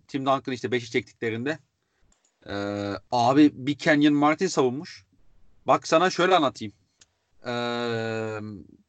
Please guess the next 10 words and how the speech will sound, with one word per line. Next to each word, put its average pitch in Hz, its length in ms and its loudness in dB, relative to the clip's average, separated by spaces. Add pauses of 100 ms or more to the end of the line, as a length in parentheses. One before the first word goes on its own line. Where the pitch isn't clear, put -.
(240)
Kyle 175 240 6
Lowry'nin 208 540 4 (200)
kalçayı 170 460 2
biliyorsun. 185 340 -2
Kalçayı 170 360 2
düşün 147 180 -8
tamam 170 220 -2
mı? 175 100 -12
Kyle 185 220 4
Lowry 208 320 2